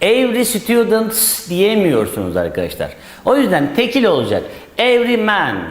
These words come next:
every table, every school, every program gibi ifadeler. Zaten adı üstünde her demek bu. Her insanlar, her işte sınıflar, çalışmalar deme şansım yok.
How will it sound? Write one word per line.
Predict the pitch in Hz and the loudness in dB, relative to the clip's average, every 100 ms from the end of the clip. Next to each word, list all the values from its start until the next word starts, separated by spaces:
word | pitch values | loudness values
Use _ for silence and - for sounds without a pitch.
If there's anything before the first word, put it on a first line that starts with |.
| - - - | -14 -18 -4
every | 214 233 220 226 226 | 0 2 2 -2 -2
table, | 214 208 185 120 110 196 | 0 0 0 -2 -2 0
every | 226 220 214 | 2 2 0
school, | 214 208 - 214 139 120 202 | -2 -4 0 2 2 0 0
every | 226 214 220 214 | 0 2 0 0
program | 202 196 180 190 175 131 113 | 0 0 2 0 0 -2 -2
gibi | 147 180 127 208 - - - | -2 0 0 -2 -6 -16 -4
ifadeler. | 208 202 185 165 151 131 104 127 | -4 0 0 0 0 0 0 0
Zaten | 254 269 180 | 0 0 -2
adı | 135 180 208 | 0 -2 -2
üstünde | 196 170 123 107 | -4 -2 -2 -2
her | 143 190 202 175 113 | -2 0 2 0 -2
demek | 101 95 92 - 85 | -4 -4 -8 -10 -12
bu. | 80 - - - | -14 -14 -20 -6
Her | 175 226 233 | 0 0 0
insanlar, | 220 190 185 185 185 175 175 175 170 160 | -2 0 2 0 0 0 2 2 0 -2
her | 156 196 196 185 - - - 180 | -2 0 0 -2 -8 -14 -10 -6
işte | - - 175 | -6 -2 -2
sınıflar, | - 185 185 180 185 175 175 175 170 - | 0 0 2 0 -2 0 2 2 -2 -6
çalışmalar | - 175 175 175 175 170 175 175 165 151 | -4 -2 -2 -4 -2 0 2 0 0 -4
deme | 185 180 | -4 -4
şansım | 160 139 - 220 | -4 -4 -4 -2
yok. | 113 | -2